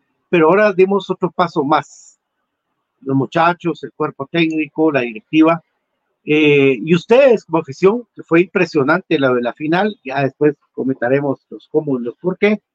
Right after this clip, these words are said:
eh, nos dieron esa treinta y dos tan ansiada, tan querida, tan buscada, que fue, eh, de esa victoria de uno por cero, eh, contra el equipo del Deportivo Guastatoya.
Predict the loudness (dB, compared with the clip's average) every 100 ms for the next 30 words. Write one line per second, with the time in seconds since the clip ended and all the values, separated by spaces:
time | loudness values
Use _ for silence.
0 | _ _ _ _ _ _ _ 2 6 6
1 | 6 4 2 -2 -6 -10 _ _ _ _
2 | _ -2 2 2 2 0 2 0 -4 -10
3 | _ _ _ -6 -4 -2 -2 -2 0 0
4 | 2 0 -2 -2 -2 -4 -4 0 0 0
5 | -6 -10 -10 -8 -8 -6 -4 -2 -2 -2
6 | -8 -10 -10 -14 -16 -6 0 0 0 -4
7 | -12 _ _ _ _ _ _ _ -2 -2
8 | 0 0 4 6 6 4 2 2 0 0
9 | -2 0 2 4 4 2 -4 -4 -2 0
10 | -2 -4 -6 -2 2 2 -2 -8 -8 -8
11 | -6 -8 -6 -6 -6 -6 -8 -2 -2 -2
12 | _ _ _ _ _ -2 0 0 -2 -4
13 | -2 0 2 0 -4 -10 -20 -20 -20